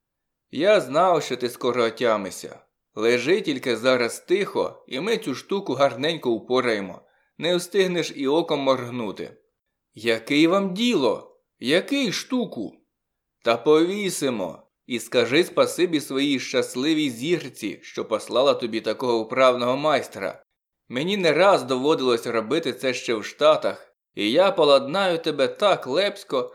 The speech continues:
що й не присікаєшся». «Повісимо кого? Мене?» «А то кого ж?» «Ха-ха!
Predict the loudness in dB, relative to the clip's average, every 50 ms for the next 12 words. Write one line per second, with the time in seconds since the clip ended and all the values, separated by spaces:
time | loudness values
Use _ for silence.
0 | _ _ _ -10 -4 0 0 0 0 0 -4 -2 -2 -2 -4 -4 -4 -6 -8 -6
1 | -4 -2 -2 -2 -2 -4 -6 -10 -14 -14 -16 -18 _ _ _ _ _ _ _ _
2 | _ _ _ _ -2 0 2 2 2 0 -2 -4 -4 -4 -4 -2 0 2 2 2
3 | 2 2 0 0 -2 -4 -8 -18 _ -10 -8 -6 -6 -4 -2 -2 -2 -2 -4 -6
4 | -12 _ _ _ _ _ _ _ _ _ _ _ 0 4 4 4 4 4 2 2
5 | 2 2 2 2 4 4 4 6 6 6 4 2 -2 -8 -14 _ _ _ _ _
6 | _ _ _ _ _ _ _ _ _ -8 -2 2 4 6 6 6 4 2 2 4
7 | 6 6 6 6 6 6 4 2 0 -6